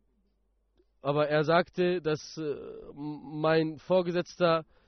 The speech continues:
mich, äh, wahrscheinlich, äh, auch töten wird. Aber er begann, Hazrat Shuja, den, äh,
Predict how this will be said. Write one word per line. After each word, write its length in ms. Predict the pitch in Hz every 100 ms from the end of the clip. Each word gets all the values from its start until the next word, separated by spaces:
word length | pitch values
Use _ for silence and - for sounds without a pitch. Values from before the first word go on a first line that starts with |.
| _ _ _ -
mich, 420 | 156 175 - -
äh, 200 | 160 135
wahrscheinlich, 540 | 143 151 175 170 170 160
äh, 540 | 143 - - 147 -
auch 200 | 160 165
töten 440 | - 208 208 185
wird. 320 | 160 180 - - _ _ _ _ _
Aber 300 | - 165 208
er 260 | 190 190 185
begann, 560 | 175 180 180 190 202 208
Hazrat 400 | 147 170 180 175
Shuja, 460 | - 160 165 180
den, 540 | 190 156 151 147 104 82
äh, 120 | -